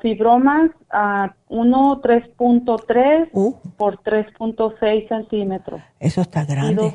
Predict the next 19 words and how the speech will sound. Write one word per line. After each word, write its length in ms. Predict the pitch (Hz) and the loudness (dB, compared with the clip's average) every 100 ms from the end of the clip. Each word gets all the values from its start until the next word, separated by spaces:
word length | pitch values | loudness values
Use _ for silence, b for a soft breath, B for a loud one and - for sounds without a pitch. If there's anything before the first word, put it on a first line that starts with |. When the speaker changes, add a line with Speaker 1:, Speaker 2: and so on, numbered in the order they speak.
| - | -4
Speaker 1:
punto 340 | 233 226 226 | -4 -2 -4
cuatro 640 | - 226 214 214 254 294 294 _ _ | 2 2 2 0 -2 -2 -6 _ _
por 260 | 208 190 180 | -2 -2 0
dos 300 | 208 214 - | -2 -2 -8
punto 400 | 214 208 214 202 208 | -8 -6 -6 -6 -2
seis. 300 | 180 160 - B B B 190 B B B _ - | -2 -2 -14 B B B -20 B B B _ -12
Speaker 2:
Wow. 680 | 175 170 185 196 175 160 - - | -2 0 2 2 0 -2 -6 -6
Speaker 1:
El, 800 | 220 226 226 220 220 214 214 - - | -2 0 0 -2 -2 -2 -4 -8 -4
el 340 | 226 226 226 | 0 2 2
nuevo 500 | 233 254 277 285 359 403 349 202 | 4 4 2 2 2 2 0 2
de 140 | 220 | 0
este 200 | 240 - | 0 0
año, 600 | 285 277 277 294 330 339 339 | 2 4 4 6 4 2 0
el 500 | 220 220 220 214 214 | 0 0 2 0 0
útero 400 | 240 247 277 277 | -2 0 2 4
mide 680 | 269 262 262 269 302 349 - _ _ _ _ _ | 6 4 4 2 2 0 -4 _ _ _ _ _
ocho 400 | 226 233 240 294 | 0 2 2 -2
punto 360 | 285 269 262 262 - | 2 2 2 -2 0
siete 560 | 240 226 226 254 269 | 0 0 0 -2 -2